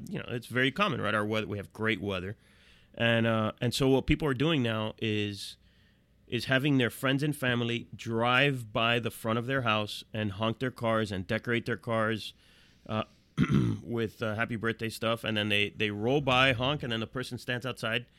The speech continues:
playing music. And then, "Oh, thank you, thank you. Hey, happy birthday, oh, thank you." And then, and then the cars go back around for a second lap, the ones that, that are really hardcore,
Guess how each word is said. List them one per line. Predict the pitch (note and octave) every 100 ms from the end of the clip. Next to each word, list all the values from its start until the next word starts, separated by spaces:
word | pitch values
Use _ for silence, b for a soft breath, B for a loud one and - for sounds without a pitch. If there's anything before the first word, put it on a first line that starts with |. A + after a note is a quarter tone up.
| b b -
playing | B2+ B2
music. | A#2 A2 G#2+ A#2 - b b b b
And | A#2+ A#2
then, | B2+
"Oh, | G3 A3
thank | A3 A3
you, | A3 A3
thank | G#3+
you. | -
Hey, | C4
happy | B3 B3
birthday, | A#3+ B3+ B3+ A3+
oh, | A3+
thank | B3 A#3+
you." | C4 C#4
And | F3
then, | F#3 F#3+ F#3+ E3+ _ _ -
and | D#3
then | E3+
the | E3+
cars | E3+ F3
go | D#3 E3
back | E3+ E3+
around | E3 E3+
for | E3+ C#3+
a |
second | - E3 F3 E3+
lap, | D#3
the | C3
ones | C#3 B2+
that, | A#2 - - B B -
that | A#2+
are | A2+
really | G#2+ D3+ C#3+ C3
hardcore, | B2 C3 - C#3 C3+ B2+ A#2+